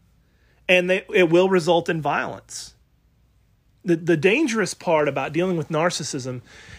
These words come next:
is once you c-, if, if you have the strength to confront,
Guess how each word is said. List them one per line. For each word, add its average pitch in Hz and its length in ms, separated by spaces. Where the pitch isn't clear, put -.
is 160 160
once 226 380
you 233 200
c-, 220 160
if, 190 200
if 220 360
you 247 160
have 151 600
the 151 100
strength 160 560
to 151 160
confront, 135 520